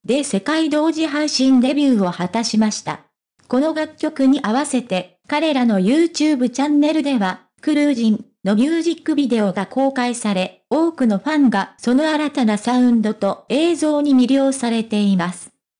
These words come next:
しかしそれだけでなく、注目すべきは彼らが展開するYouTube企画。その中でもメンバーが河口湖でのキャンプに挑戦する動画が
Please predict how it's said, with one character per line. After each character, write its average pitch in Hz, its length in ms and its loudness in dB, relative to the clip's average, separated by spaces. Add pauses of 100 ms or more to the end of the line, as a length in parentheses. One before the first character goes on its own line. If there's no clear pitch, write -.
し - 120 -16
か 349 120 -2
し - 80 -6
そ - 220 -4
れ 320 140 2
だ 339 100 0
け 339 160 0
で 269 140 2
な 277 120 0
く、 - 340 -4 (120)
注 294 280 0
目 285 220 0
す - 160 -6
べ 294 180 -2
き 226 180 -2
は 202 280 -4
彼 302 280 -2
ら 247 100 0
が 180 140 -4
展 233 260 0
開 285 240 -2
す 269 160 -6
る 269 80 2
YouTube 277 640 0
企 - 160 -12
画。 220 420 -6 (320)
そ 226 140 0
の 285 140 2
中 294 280 -2
で 262 140 2
も 202 400 0
メ 294 180 0
ン 311 140 0
バ 233 280 0
ー - 20 2
が 190 220 -2 (120)
河 254 260 -2
口 311 320 -8
湖 214 140 -2
で 220 120 0
の 208 120 0
キ 320 140 -4
ャ 339 60 -2
ン 320 120 -6
プ 247 140 0
に 180 320 -4
挑 294 240 -2
戦 339 280 -4
す 311 160 -6
る 294 160 0
動 254 220 0
画 240 160 -2
が 208 240 -4